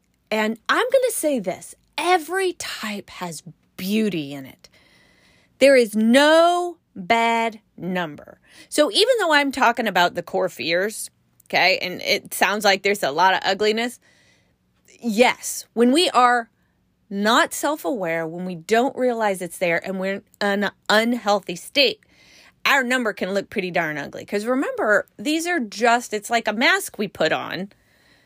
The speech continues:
to keep ourselves safe, okay? So the goal here is to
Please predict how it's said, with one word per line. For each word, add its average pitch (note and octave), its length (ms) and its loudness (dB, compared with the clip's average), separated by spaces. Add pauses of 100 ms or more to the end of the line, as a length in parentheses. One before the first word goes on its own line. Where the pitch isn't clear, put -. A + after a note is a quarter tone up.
(360)
to C4 100 2
keep B3 240 -2
ourselves F3+ 400 -2
safe, - 500 -14 (720)
okay? A#3 380 0 (520)
So D#4 240 2
the C#4 120 4
goal E4+ 480 4
here G3 580 -2 (1160)
is C4+ 300 4
to B3+ 500 0